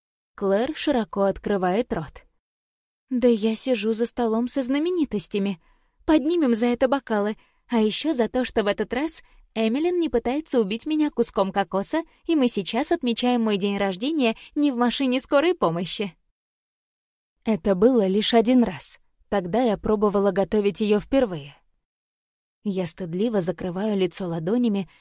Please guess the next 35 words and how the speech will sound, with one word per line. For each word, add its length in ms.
вспоминая, 640
как 220
однажды 500
Клэр 400
подавилась 600
глотком 500
пинаколады, 720
потому 340
что 180
я 260
неправильно 680
поняла 400
рецепт 440
из 120
интернета 640
и 120
просто 460
измельчила 600
мякоть 400
кокоса 460
в 60
блендере, 540
отчего 520
кусочек 560
попал 340
Клэр 360
не 160
в 80
то 140
горло, 440
когда 320
она 180
сделала 520
большой 480
глоток. 580